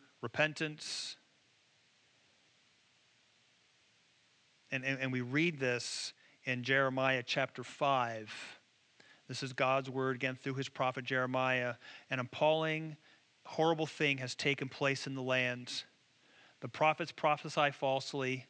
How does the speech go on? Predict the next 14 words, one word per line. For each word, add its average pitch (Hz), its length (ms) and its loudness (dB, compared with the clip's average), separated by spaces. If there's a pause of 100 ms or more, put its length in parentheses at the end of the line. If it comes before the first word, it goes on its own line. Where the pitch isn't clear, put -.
(520)
and 135 100 -2
the 127 60 -2
priests 165 500 2
rule 135 200 2
by 131 180 6
their 131 180 -2
own 135 200 2
authority." 123 640 -2 (1300)
My 123 100 -2
people 143 360 0
love 151 220 2
it 120 100 -8
like 107 240 -6
this. - 520 -10